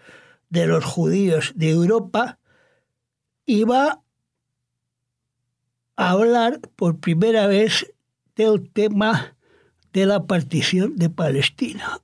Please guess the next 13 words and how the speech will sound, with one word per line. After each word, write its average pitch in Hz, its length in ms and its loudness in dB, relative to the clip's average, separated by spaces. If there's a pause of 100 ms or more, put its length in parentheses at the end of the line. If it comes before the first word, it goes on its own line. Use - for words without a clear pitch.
(100)
algo 175 520 0
que 170 160 0
la 156 160 0
Comisión 151 680 -2
Peel 196 320 0 (280)
va 180 200 -2
a - 20 2
asumir, 240 640 0 (720)
pero 180 280 2
que 170 200 0
luego 220 600 2 (120)
el 165 220 2
gobierno 185 920 0